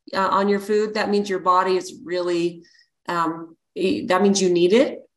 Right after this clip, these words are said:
Like, if you think about things that we crave, um, I know if I'm craving bananas, I know that my body's needing potassium.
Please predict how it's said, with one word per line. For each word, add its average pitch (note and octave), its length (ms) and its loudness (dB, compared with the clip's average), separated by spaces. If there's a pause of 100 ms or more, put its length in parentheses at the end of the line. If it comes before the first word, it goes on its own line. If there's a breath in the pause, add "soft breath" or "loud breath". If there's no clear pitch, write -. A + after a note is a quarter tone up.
(100)
Like, F#3+ 280 -2 (240)
if F#3+ 180 -2
you A3 60 -2
think A#3 180 2
about G3 280 -2
things G3+ 200 4
that F#3+ 100 -4
we F3+ 280 2
crave, G3+ 640 4 (600)
um, F3 580 -4
I G#3 100 4
know A3 200 6
if G3+ 120 0
I'm F#3+ 220 0
craving F#3 300 2
bananas, F3 460 -2
I F3 80 -4
know F3 160 -4
that E3+ 160 -8
my F3+ 100 0
body's D#3+ 480 0
needing D#3 300 -4
potassium. - 840 -4